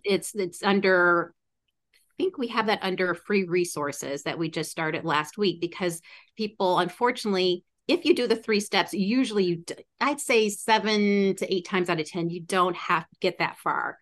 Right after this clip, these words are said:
really, to have to write a letter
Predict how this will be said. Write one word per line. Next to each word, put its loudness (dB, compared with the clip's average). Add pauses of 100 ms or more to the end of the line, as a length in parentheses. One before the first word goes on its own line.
really, -2 (560)
to 0
have 0
to 0
write 2
a 0
letter -4